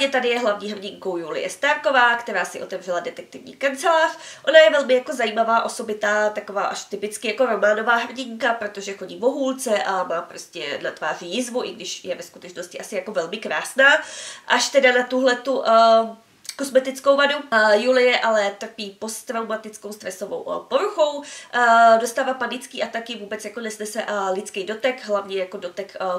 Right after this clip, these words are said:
kůže na kůži. A má takový chvíle, kdy si jakoby před ní všechno zastaví a ona je v té chvíli schopná jakoby vnímat,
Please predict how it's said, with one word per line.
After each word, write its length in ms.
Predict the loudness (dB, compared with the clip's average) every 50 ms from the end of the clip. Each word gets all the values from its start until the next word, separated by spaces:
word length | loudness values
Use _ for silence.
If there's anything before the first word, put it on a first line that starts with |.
| -6
kůže 300 | -8 -10 -8 -6 -4 -4
na 100 | -4 -4
kůži. 480 | -4 -4 -6 -4 -2 0 0 -2 -2 -4 -12 -18 -18 -18 -18 -18 -6 _ 6
A 60 | 8 8 8 8 8 8 6 6 6 4 2 -2 -12 -14 -6 0
má 220 | 4 4 6 6 6
takový 360 | 4 0 -2 -2 -4 -4 -4
chvíle, 440 | -6 -6 -6 -6 -2 0 2 2 2
kdy 160 | 0 -2 -8
si 240 | -8 -8 -8 -8 -8 -8
jakoby 300 | -10 -12 -10 -10 -10 -10
před 300 | -6 -4 -6 -6 -6 -6
ní 100 | -10 -8
všechno 360 | -8 -8 -8 -6 -6 -4 -2
zastaví 560 | -2 -2 -2 0 0 0 0 0 -4 -4 -2
a 80 | 0 0
ona 160 | 2 2 0
je 100 | 0 -2
v 60 | -6
té 140 | -10 -14 -16
chvíli 340 | -14 -10 -8 -6 -6 -6 -6
schopná 380 | -8 -10 -14 -8 -4 -2 -2
jakoby 320 | -2 -2 -4 -8 -12 -12 -12
vnímat, 640 | -12 -14 -14 -8 -2 0 0 0 0 -2 -6 -10